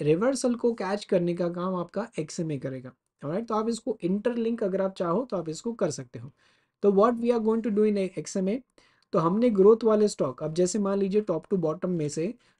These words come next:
हमने मान लीजिए कि पांच सेक्टर, ऑलराइट, जो पांच हमने सेक्टर थे, उस पांच सेक्टर में से पांच हमने स्टॉक निकाले। ऑलराइट, अब ये पांच स्टॉक हमारे ग्रोथ वाले स्टॉक यहाँ पे हो गए।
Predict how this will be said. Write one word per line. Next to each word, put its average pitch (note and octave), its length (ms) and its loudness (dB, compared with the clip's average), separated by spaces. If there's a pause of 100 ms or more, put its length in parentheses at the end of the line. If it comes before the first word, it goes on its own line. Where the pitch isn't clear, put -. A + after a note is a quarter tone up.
(120)
हमने F#3 300 0
मान F#3+ 220 2
लीजिए F#3 240 2
कि F#3+ 120 -6
पांच F#3+ 320 -2
सेक्टर, C3+ 420 -6 (1400)
ऑलराइट, D#3+ 260 2
जो F3+ 140 2
पांच F3+ 320 -2
हमने F#3 300 -2 (460)
सेक्टर E3+ 380 -2
थे, F3+ 260 -2
उस F#3+ 140 0
पांच F#3 340 -4
सेक्टर E3+ 300 -2
में D3+ 160 -2
से G#3 300 -4 (440)
पांच G#3+ 280 4
हमने G3 280 0
स्टॉक F#3+ 320 -2
निकाले। C3+ 360 -8 (360)
ऑलराइट, F#3 340 0
अब E3+ 80 2
ये G3 100 6
पांच G3 280 2
स्टॉक G3+ 240 0
हमारे F#3 280 4
ग्रोथ F#3 300 2
वाले F#3+ 200 4
स्टॉक F#3 280 0
यहाँ F3+ 160 0
पे G3 80 -2
हो F3 140 2
गए। F3+ 160 0